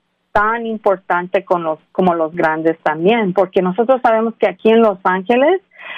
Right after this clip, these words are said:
que los empresarios pequeños, los empresarios hispanos, ah, latinas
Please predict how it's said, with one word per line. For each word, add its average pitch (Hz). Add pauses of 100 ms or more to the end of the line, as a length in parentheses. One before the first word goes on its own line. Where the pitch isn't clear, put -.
(220)
que 202
los 190
empresarios 190 (240)
pequeños, 180 (380)
los 180
empresarios 185 (160)
hispanos, 185 (420)
ah, 160
latinas 180